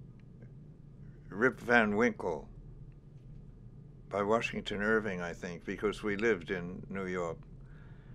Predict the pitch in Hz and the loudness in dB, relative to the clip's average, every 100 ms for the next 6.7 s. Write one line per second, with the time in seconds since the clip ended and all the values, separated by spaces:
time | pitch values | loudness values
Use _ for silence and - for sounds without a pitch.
0 | - - - - 98 95 90 90 98 92 | -16 -16 -16 -10 0 2 2 2 2 0
1 | 87 - - - 98 113 - 78 - - | -2 -8 -14 0 6 6 6 -6 -6 -6
2 | 82 76 - - - - - - - - | -8 -8 -12 -14 -14 -16 -16 -16 -18 -18
3 | - - - - 113 117 120 123 117 110 | -16 -14 -4 4 10 12 10 8 4 4
4 | 104 110 110 120 135 107 82 - - - | 2 2 4 4 4 2 0 -2 -14 -16
5 | - - - - - - - 90 92 92 | -16 -16 -18 -18 -16 -16 -8 0 0 0
6 | 95 87 82 85 92 - | 0 0 0 -2 -6 -8